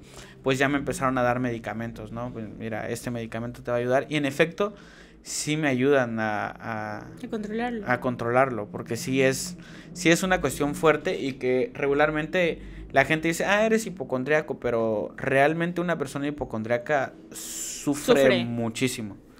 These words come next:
Speaker 2: Sí, otras cosas de estar en el hospital fue de que te autodiagno-, diagnosticas. Sí, o sea, yo veía los expedientes y los síntomas y to-, y yo decía, "Yo tengo esto".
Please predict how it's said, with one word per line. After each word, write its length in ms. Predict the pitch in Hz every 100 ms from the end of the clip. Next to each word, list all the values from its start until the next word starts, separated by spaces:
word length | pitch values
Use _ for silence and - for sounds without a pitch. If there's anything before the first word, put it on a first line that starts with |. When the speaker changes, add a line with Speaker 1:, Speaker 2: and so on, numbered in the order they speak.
| - - _
Speaker 2:
Sí, 400 | - - 247 247
otras 280 | 247 302 285
cosas 300 | 294 285 302
de 320 | 277 240 220
estar 260 | 220 - 233
en 140 | 254
el 140 | 277 262
hospital 500 | 226 - 202 220 233
fue 220 | - 247
de 200 | 247 254
que 120 | 254
te 120 | 233 220
autodiagno-, 1200 | 208 202 202 196 190 185 185 _ 202 196 196 190 _ -
diagnosticas. 1300 | 190 208 190 196 190 190 - 247 247 180 180 - - _ _ _ _ _
Sí, 460 | - - 240 240 240
o 100 | 214
sea, 160 | 202 214
yo 120 | 220
veía 440 | 233 247 262 269 240
los 240 | 220 208
expedientes 800 | 214 - 202 208 220 233 240 233
y 80 | 214
los 340 | 202 190 190
síntomas 600 | - 214 226 233 233 220
y 40 | 202
to-, 80 | 175
y 60 | 185
yo 80 | 180
decía, 220 | - 160 _
"Yo 80 | -
tengo 300 | 190 196 208
esto". 720 | 208 - - 240 247 220